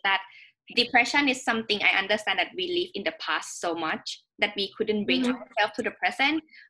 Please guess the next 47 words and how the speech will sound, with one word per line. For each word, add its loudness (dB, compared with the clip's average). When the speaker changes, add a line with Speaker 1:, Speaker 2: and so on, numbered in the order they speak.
Speaker 1:
But 4
then 6
when 2
we 2
feel -2
anxious, 0
it's -4
actually -2
because -6
we -6
think 0
too 4
far 8
ahead. 4
Like, 2
we 2
really 2
want 2
that, 2
but -4
we -4
live 2
too -4
far 2
in 0
the -6
future -4
that 0
we -2
don't 2
know -4
how 2
to -6
break -2
down 2
the -6
micro -2
step -4
from -6
here, -4
right 4
now, -2
at 0
the -10
present, -4
to 2
get 4